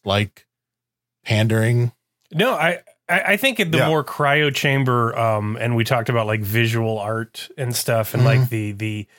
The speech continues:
Speaker 2: cinematic language of sort of a cryo chamber album that can happen at sometimes. Like, it's got stuff like that too that isn't necessarily slap. So, like,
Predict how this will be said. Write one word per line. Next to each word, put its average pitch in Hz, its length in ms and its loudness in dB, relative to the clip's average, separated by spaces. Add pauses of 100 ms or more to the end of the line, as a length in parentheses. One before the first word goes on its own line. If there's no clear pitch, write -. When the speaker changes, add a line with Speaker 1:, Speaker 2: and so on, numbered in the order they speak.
(200)
Speaker 2:
cinematic 143 760 2
language 131 520 2
of 123 180 0
sort 127 180 2
of 117 80 2
a 107 60 -2
cryo 123 380 2
chamber 123 420 0
album 127 400 0
that 123 140 0
can 131 100 -2
happen 131 340 -2
at 127 80 -6
sometimes. 139 380 -4
Like, 120 180 -4 (260)
it's 170 140 -2
got 233 160 0
stuff - 240 0
like 147 160 0
that 123 220 0
too 156 200 2
that 123 140 4
isn't 120 220 0
necessarily 120 400 0
slap. 123 240 0
So, 120 100 0
like, 113 200 0